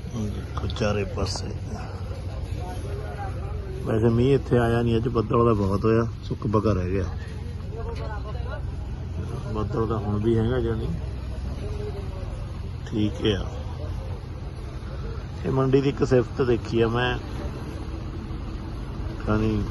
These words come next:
ਆੜ੍ਹਤੀਆਂ ਦਾ ਫਰਕ ਆ, ਖਾਨੀ ਮੰਡੀ ਦਾ ਹੀ ਫਰਕ ਆ। ਵੀ ਮੀਂਹ ਵੀ ਪੈ ਗਿਆ, ਨਹੀਂ ਆਮ ਮੰਡੀਆਂ 'ਚ ਦੇਖਿਆ ਬੋਲੀ ਕੈਂਸਲ ਕਰ ਦਿੰਦੇ ਨੇ, ਉਰੇ ਕੈਂਸਲ ਨਹੀਂ ਕਰੀ ਕਿਸੇ ਨੇ। ਅੱਗੇ ਇੱਕ ਦਿਨ ਆਪਣੀ ਸਾਰਾ ਦਿਨ ਮੀਂਹ ਪਈ ਗਿਆ, ਮੀਂਹ ਪੈਂਦੇ ਤੋਂ ਬਾਅਦ ਜਦੇ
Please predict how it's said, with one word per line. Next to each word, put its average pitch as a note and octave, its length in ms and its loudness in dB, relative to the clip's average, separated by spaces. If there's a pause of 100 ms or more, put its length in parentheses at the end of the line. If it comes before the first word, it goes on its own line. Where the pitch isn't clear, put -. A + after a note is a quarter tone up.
ਆੜ੍ਹਤੀਆਂ B2 420 2
ਦਾ B2 80 2
ਫਰਕ A2 340 0
ਆ, A2 160 2
ਖਾਨੀ G2+ 260 0 (100)
ਮੰਡੀ G2 260 2
ਦਾ G#2+ 60 8
ਹੀ G#2+ 80 8
ਫਰਕ G#2+ 320 4
ਆ। G#2+ 120 8 (1900)
ਵੀ A#2 180 2
ਮੀਂਹ A#2 280 8
ਵੀ D3+ 140 8
ਪੈ C3 200 8
ਗਿਆ, C3+ 140 8
ਨਹੀਂ C3 220 6
ਆਮ B2+ 200 8
ਮੰਡੀਆਂ B2+ 300 6
'ਚ C3 80 6
ਦੇਖਿਆ B2 300 4
ਬੋਲੀ B2 260 4 (100)
ਕੈਂਸਲ A#2 420 2
ਕਰ G#2 160 2
ਦਿੰਦੇ F#2+ 280 0
ਨੇ, G2+ 120 -2
ਉਰੇ G#2+ 140 0
ਕੈਂਸਲ A2 420 0
ਨਹੀਂ G#2+ 160 4
ਕਰੀ F2+ 180 -2
ਕਿਸੇ F2 220 -2
ਨੇ। - 140 -4 (1800)
ਅੱਗੇ G#2+ 220 4
ਇੱਕ G#2 140 2
ਦਿਨ A2 160 4
ਆਪਣੀ G#2+ 280 4
ਸਾਰਾ A2 320 4
ਦਿਨ A#2+ 160 4
ਮੀਂਹ A2+ 220 6
ਪਈ G2+ 260 4
ਗਿਆ, A#2+ 200 2
ਮੀਂਹ A#2+ 340 2
ਪੈਂਦੇ A2 340 4
ਤੋਂ G#2+ 120 2
ਬਾਅਦ A2 260 4
ਜਦੇ G#2 220 6